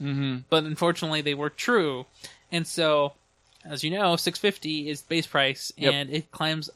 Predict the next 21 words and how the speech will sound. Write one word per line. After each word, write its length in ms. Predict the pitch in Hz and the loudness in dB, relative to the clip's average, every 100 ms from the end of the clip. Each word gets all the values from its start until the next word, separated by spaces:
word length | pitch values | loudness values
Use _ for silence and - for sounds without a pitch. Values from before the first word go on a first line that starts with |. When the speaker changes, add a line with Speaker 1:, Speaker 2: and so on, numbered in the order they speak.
| _ - | _ -4
Speaker 2:
well 220 | 156 180 | 2 2
past 380 | - 165 151 - | 4 2 2 -2
nine 120 | 143 | -4
hundred 200 | 151 139 | -4 -4
dollars 300 | 143 147 135 | 0 0 0
after 200 | 127 - | -6 -6
tax 400 | - 165 156 - | -2 -2 -2 -8
in 60 | |
most 260 | 147 135 - | -8 -8 -6
areas 320 | 147 143 143 | -6 -4 -6
here 120 | 151 | -6
in 80 | 135 | -10
the 60 | 127 | -6
United 220 | 127 127 | -8 -8
States. 320 | - 208 175 - - | -2 -2 -2 -8 -8
Speaker 1:
Mm-hmm. 220 | 135 131 | -4 -2
Speaker 2:
But 80 | 185 | 0
it 40 | |
gets 200 | 175 170 | -2 -4
even 220 | 202 170 | -4 -4
worse. 360 | 175 233 147 - | 0 0 0 -4